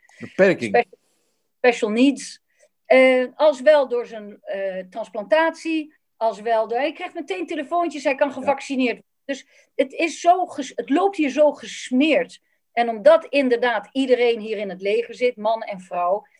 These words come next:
Speaker 2: zijn we heel erg, ehm, eh, ja, wat zou ik zeggen, ge-, gehoorzaam. Maar het is dus geen legeractie wat hier plaatsvindt,
Speaker 1: Nee,
Speaker 2: maar
Speaker 1: nee,
Speaker 2: we
Speaker 1: nee.
Speaker 2: zijn wel gelegerd, <laughs>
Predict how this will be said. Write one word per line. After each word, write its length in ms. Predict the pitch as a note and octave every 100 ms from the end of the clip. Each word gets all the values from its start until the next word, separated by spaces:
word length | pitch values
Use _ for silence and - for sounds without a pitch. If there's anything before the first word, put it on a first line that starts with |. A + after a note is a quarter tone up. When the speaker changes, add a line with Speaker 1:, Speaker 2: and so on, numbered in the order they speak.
| _ -
Speaker 2:
zijn 260 | G#3 C#4
we 60 | B3+
heel 280 | A#3 C#4+ C#4+
erg, 460 | - A#3+ A#3+ A3 A3
ehm, 440 | G#3+ G#3 G3+ G3+ F#3 _ _ _ _ _ _ _
eh, 800 | F#3+ F#3+ F3 F3 E3+ E3+ E3+ E3
ja, 140 | G3+
wat 120 | G#3+ G3+
zou 140 | G3
ik 60 | F#3+
zeggen, 220 | A#3+ -
ge-, 80 | -
gehoorzaam. 880 | - G3+ E3+ B3+ G4 F4+ A#3 D#3+ D3 _ _ _
Maar 120 | B3
het 80 | C4
is 100 | D#4+
dus 160 | C4+ C#4
geen 240 | G4+ G4
legeractie 680 | D4 A#4+ - F#4 C4 - C4
wat 180 | A3 G#3+
hier 120 | G3
plaatsvindt, 540 | G#3+ G3+ F#3 - A#3+
Speaker 1:
Nee, 100 | C4
Speaker 2:
maar 80 | C#4+
Speaker 1:
nee, 100 | C#4
Speaker 2:
we 60 | E3+
Speaker 1:
nee. 100 | E4
Speaker 2:
zijn 280 | D4 C#4+ E4+ _ _ _ _ _ _
wel 360 | D4 D#4 D4 B3
gelegerd, 800 | - C#4+ G#4 G4+ C#4 F#3 _ _ -
<laughs> 160 | F#3